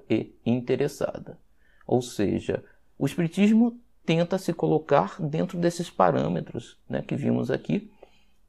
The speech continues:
que Kardec colocava, que depois Emmanuel reforça, e quem não aceita,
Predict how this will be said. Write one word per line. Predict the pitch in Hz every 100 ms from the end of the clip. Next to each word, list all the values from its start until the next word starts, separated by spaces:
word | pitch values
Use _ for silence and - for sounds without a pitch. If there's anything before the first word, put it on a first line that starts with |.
| _ -
que | 113
Kardec | 110 113 107 101 123
colocava, | 123 120 - - 185 135 - - -
que | -
depois | 101 104 110 110 - -
Emmanuel | 117 120 123 117 104 117
reforça, | 113 117 - - 214 - - - - _ _ - _ _ -
e | 196 254 - - _ _ _ -
quem | 175 147
não | 156
aceita, | - - 170 240 - 113